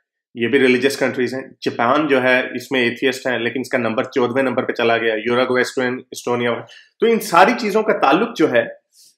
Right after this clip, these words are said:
वो रिलीजन वर्सेस एथियज्म से नहीं है, इसका ताल्लुक डिप्रेशन से है।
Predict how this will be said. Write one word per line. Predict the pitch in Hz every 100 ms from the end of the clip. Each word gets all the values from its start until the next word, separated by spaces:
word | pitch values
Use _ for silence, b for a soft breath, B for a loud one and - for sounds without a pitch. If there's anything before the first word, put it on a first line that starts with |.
| _ -
वो | 123 220
रिलीजन | 151 127 147 165 208
वर्सेस | 196 196 208
एथियज्म | 143 156 - 208 220
से | 208 190
नहीं | 175 160
है, | 151
इसका | - 185
ताल्लुक | 156 175 185
डिप्रेशन | 139 - 147 - 190
से | 139
है। | 113